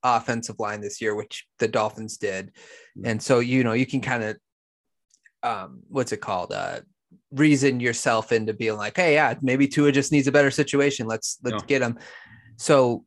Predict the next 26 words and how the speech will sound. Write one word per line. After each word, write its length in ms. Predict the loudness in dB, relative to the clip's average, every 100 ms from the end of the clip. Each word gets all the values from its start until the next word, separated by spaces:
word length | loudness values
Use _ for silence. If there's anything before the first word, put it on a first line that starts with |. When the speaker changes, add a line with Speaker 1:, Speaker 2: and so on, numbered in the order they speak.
| -16
Speaker 1:
you 300 | -2 4 6
can 180 | 6
accumulate 540 | 2 2 4 4 2 2
more 160 | 0
picks 300 | 0 -2 -2
that 220 | 0 2 4
way 180 | 4
and 160 | 2 -2 -2
maybe 200 | -2 -2
trade 300 | 0 0 0
for 120 | -4
somebody 420 | -4 -2 0 -4
better 520 | -2 -2 0 2 2 0
or, 180 | -2 0
or 160 | 2 2
with, 220 | 2 0 -2
not 300 | 0 2 2
better, 340 | 2 0 -2 -10 _ _ _ _
with 240 | 0 0 2
less 300 | 2 0 0
drama, 500 | 0 0 -2 -8 -6
because 380 | -6 0 0 -2
Speaker 2:
Yeah. 40 | -2
Speaker 1:
Watson's 480 | 2 2 0 -4 0
really 180 | 0 0
good. 240 | -2 -4